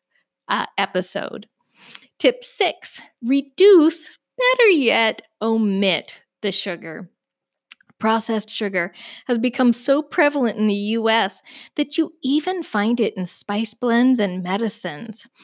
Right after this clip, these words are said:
So if you're committed to losing weight and getting healthier, you need to cut the sugar. When you're making recipes healthier, use spices to boost the ingredients' natural sweetness,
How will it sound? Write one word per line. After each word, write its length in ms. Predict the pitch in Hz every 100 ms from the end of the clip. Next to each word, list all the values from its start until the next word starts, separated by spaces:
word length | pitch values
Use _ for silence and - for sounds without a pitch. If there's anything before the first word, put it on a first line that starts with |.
| - -
So 160 | - 233
if 160 | 233
you're 120 | 285
committed 640 | 285 233 240 254 277 254 196
to 100 | 185
losing 480 | 185 202 220 226 202
weight 240 | 185 208
and 120 | 202
getting 280 | 190 202 202
healthier, 680 | 185 214 214 269 247 262 285 _ _ -
you 160 | 220
need 440 | 220 220 240 240 240
to 100 | 247
cut 320 | - 208 165 -
the 120 | 190
sugar. 540 | - 240 220 185 - - _ _ - - - -
When 180 | 233
you're 100 | 233
making 540 | 226 233 269 262 233 190
recipes 600 | 196 220 214 - 175 170
healthier, 600 | 202 214 - 180 156 - _ - -
use 340 | 269 339 330
spices 640 | - 233 254 277 - 185 -
to 120 | 190
boost 500 | 185 - 220 - -
the 140 | 226
ingredients' 760 | 208 208 202 208 214 190 185 -
natural 640 | 220 202 240 277 - 185
sweetness, 720 | 175 - 190 - 156 - -